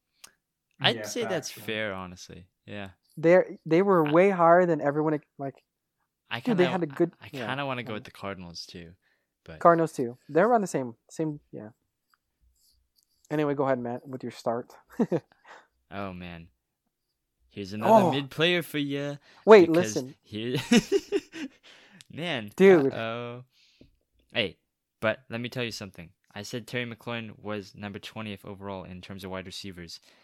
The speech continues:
Speaker 1: and he's aggressively mid for the entire season.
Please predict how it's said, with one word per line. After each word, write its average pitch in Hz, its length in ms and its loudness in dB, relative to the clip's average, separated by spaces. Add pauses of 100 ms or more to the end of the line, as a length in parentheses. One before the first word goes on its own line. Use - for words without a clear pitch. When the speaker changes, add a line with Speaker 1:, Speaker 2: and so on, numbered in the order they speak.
(120)
Speaker 1:
and 95 160 -12
he's 95 440 -12 (400)
aggressively 107 580 -10
mid 98 480 -8 (400)
for - 220 -16
the 92 100 -10
entire 92 300 -10
season. - 400 -14